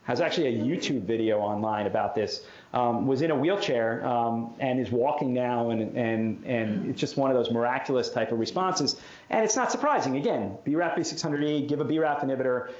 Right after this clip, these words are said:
Um, maybe there's actually not even that much genomic complexity in a disease like this,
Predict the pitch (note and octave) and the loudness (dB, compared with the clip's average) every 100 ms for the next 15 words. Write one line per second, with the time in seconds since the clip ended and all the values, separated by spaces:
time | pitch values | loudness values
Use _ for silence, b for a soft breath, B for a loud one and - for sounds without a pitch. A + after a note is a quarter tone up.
0 | B - B2+ B2+ D3 F3 E3+ D3 E3 - | B -4 -2 0 2 2 2 2 0 0
1 | D#3+ C#3+ D#3 D3 C#3+ C#3+ C3+ - C3 C#3 | 0 0 0 0 0 0 -2 -2 0 0
2 | C3+ - A2+ D#3 E3 - C3+ A#2+ A2+ G#2+ | 0 -4 -2 0 0 0 0 0 -2 -2
3 | A2+ A#2+ B2+ A2+ G2+ A2+ G#2+ - | 0 0 0 0 0 0 0 -2